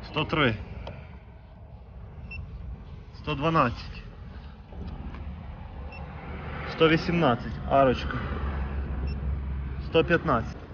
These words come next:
Капот автомобіля. Сто тридцять один. Сто двадцять дев'ять. Сто двадцять дев'ять.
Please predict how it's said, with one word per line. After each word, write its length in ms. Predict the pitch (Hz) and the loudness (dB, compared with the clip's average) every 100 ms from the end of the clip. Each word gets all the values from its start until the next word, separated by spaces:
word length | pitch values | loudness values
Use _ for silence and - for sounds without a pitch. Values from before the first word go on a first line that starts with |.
| - | 2
Капот 380 | 156 165 196 160 | 4 10 12 12
автомобіля. 760 | 139 143 131 127 123 120 117 104 - - - - - - - - - - - - - - - - - - | 6 4 4 4 4 4 2 -2 -12 -14 -16 -16 -16 -14 -10 -10 -10 -12 -10 -10 -10 -10 -12 -12 -14 -12
Сто 220 | - - 170 | -2 4 8
тридцять 420 | 185 175 175 170 | 8 8 4 0
один. 380 | 151 131 110 104 - - - - - - - - - - - - - - - - - _ _ _ _ _ _ - - - - _ _ _ _ _ _ _ _ - | 4 4 4 -2 -4 -4 -6 -6 -6 -6 -8 -6 -6 -6 -10 -10 -12 -14 -20 -20 -20 _ _ _ _ _ _ -20 -20 -20 -20 _ _ _ _ _ _ _ _ -6
Сто 180 | - 160 | 4 8
двадцять 420 | 160 170 175 147 | 10 8 4 6
дев'ять. 600 | 143 120 101 - - - 120 120 - 131 - - - | 10 10 8 0 -6 -6 -8 -10 -12 -14 -14 -20 -20
Сто 220 | - 165 | 4 6
двадцять 380 | 165 175 175 156 | 8 6 6 6
дев'ять. 440 | 139 110 104 - | 8 8 4 -6